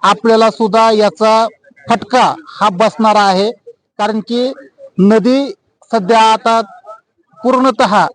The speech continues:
महापुराची जी स्थिती आहे या स्थितीमध्ये आहे. त्यामुळे जोपर्यंत हे जे पाणी आहे ओसरत नाही तोपर्यंत कोणत्याही युवकाने किंवा स्थानिकांनी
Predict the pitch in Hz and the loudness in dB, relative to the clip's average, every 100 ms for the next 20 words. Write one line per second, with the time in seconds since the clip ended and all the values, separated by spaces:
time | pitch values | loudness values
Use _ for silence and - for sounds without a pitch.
0 | - - - 185 202 208 233 247 233 233 | -12 -20 -12 -4 0 0 0 0 0 0
1 | - 254 202 247 - 233 208 240 196 175 | -2 -4 -2 -4 -4 -6 0 0 0 -2
2 | 175 170 202 208 226 190 214 208 190 185 | -6 -2 -2 -2 -6 -4 -2 0 2 2
3 | 156 170 - _ - - _ - 208 220 | 0 -4 -8 _ -20 -20 _ -6 0 2
4 | 233 240 185 240 - 247 233 196 196 139 | 2 0 0 -2 0 0 0 0 -2 -4
5 | - _ _ - - 208 226 247 247 247 | -10 _ _ -20 -6 -2 0 -2 -2 -2
6 | 226 226 214 226 220 226 - 254 - 233 | 0 0 2 0 0 0 0 -2 0 -2
7 | 170 131 _ _ _ - 226 226 233 233 | -2 -6 _ _ _ -4 -4 0 0 0
8 | 233 247 247 247 - - - _ 208 220 | 0 0 0 0 -4 -12 -20 _ 0 0
9 | - 226 226 196 214 220 214 214 220 208 | 0 0 0 0 2 2 0 0 -2 -2
10 | 214 220 - 190 208 214 214 175 | 0 -2 -2 -4 -2 -2 -2 -2